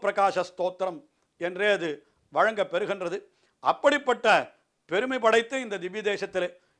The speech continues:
எழுந்தருளிருக்கின்ற அந்த எம்பெருமான், விளக்கொளி எம்பெருமான், அவன் திருத்தன்கா என்கிற அப்படிப்பட்ட அழகிய சோலையிலே எழுந்தருளிருக்கின்ற அந்த விளக்கொளி எம்பெருமானையும்,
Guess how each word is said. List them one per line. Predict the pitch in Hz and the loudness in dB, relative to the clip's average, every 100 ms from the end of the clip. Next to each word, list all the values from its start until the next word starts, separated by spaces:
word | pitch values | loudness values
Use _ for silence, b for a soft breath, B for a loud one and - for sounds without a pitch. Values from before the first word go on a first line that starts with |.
| - | -2
எழுந்தருளிருக்கின்ற | 160 262 262 233 226 - 214 196 160 127 _ _ 170 | 2 2 4 2 2 -2 -6 2 2 2 _ _ -2
அந்த | 190 185 | 0 0
எம்பெருமான், | 170 220 220 190 147 - _ 151 | -2 0 2 2 2 -4 _ 0
விளக்கொளி | 220 247 240 220 185 | 2 2 2 0 -2
எம்பெருமான், | 202 196 185 190 - _ _ _ _ _ _ 160 | 0 -2 4 2 2 _ _ _ _ _ _ 4
அவன் | 196 185 139 _ - | 4 2 -6 _ -6
திருத்தன்கா | 233 277 269 240 240 - 220 240 185 - | -2 0 4 2 2 8 12 12 12 2
என்கிற | 214 220 214 185 151 - | -10 -4 2 2 2 -4
அப்படிப்பட்ட | 175 202 202 208 202 | -4 -4 -4 -2 2
அழகிய | 175 220 226 190 | 2 2 -2 -4
சோலையிலே | 175 220 247 233 | 2 2 4 2
எழுந்தருளிருக்கின்ற | 208 202 202 190 180 196 185 170 - b b - | 0 -4 -4 -6 -6 -8 -2 -4 -4 b b -4
அந்த | 165 196 185 | -2 0 -2
விளக்கொளி | 190 240 233 202 | 0 0 -2 -2
எம்பெருமானையும், | 180 220 214 196 185 175 | -2 -2 0 2 2 -2